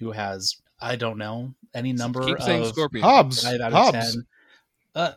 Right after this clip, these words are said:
Speaker 1: ugh.
Speaker 3: I mean, I know that's, that's Vin Diesel's baby, but his greatest role is, is 'cause he stole the show from him in Fast
Speaker 2: Yeah.
Speaker 3: Five, and
Speaker 2: That all started right there.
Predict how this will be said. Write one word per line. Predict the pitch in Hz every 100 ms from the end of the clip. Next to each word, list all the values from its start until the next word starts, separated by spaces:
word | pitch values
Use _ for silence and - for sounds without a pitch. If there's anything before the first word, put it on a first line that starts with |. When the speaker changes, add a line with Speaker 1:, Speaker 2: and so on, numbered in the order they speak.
| 165
Speaker 1:
ugh. | 170 143 - -
Speaker 3:
I | 156
mean, | 208 202
I | 175
know | 196 208
that's, | 190 165 - 151 -
that's | 147 151 139
Vin | 123 139 131
Diesel's | 131 131 120 104
baby, | 120 127 120 107 104
but | 98 107 -
his | 117 151 170
greatest | 143 139 139 139 127
role | 120 120 117 104 98 92 - _
is, | 110 110 104 101 - 120
is | 120 107 107 - - _ _ -
'cause | 147
he | 175
stole | - 170
the | 139
show | 180 196
from | - 117 98
him | 92 107 _ _ _ _
in | 120 113
Fast | 135 120 117
Speaker 2:
Yeah. |
Speaker 3:
Five, | 135 120 110 110 107
and | 110 107
Speaker 2:
That | 175
all | 185 180
started | - 180 170 151 110
right | 101 113 127 139 104
there. | 107 87